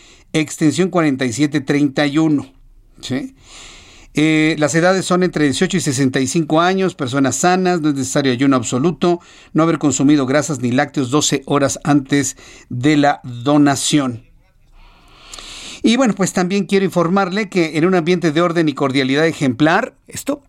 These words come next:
el gobernador de Oaxaca, Alejandro Murat, supervisó el inicio de la jornada de vacunación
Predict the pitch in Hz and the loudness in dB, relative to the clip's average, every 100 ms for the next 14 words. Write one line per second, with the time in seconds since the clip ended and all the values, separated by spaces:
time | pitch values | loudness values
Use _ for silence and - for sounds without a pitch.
0 | _ 160 139 139 135 131 135 151 170 156 | _ -4 0 0 2 0 0 2 0 -2
1 | 131 131 156 156 151 131 156 156 131 139 | -2 -2 -2 -2 -2 0 0 0 0 0
2 | 160 - 143 127 120 - 165 151 131 151 | -2 -6 -4 -4 -4 -2 -2 0 -2 0
3 | - 147 123 113 117 117 147 151 127 120 | 0 0 0 -2 -2 0 0 0 0 -2
4 | 117 117 113 147 151 | -2 -4 -2 0 0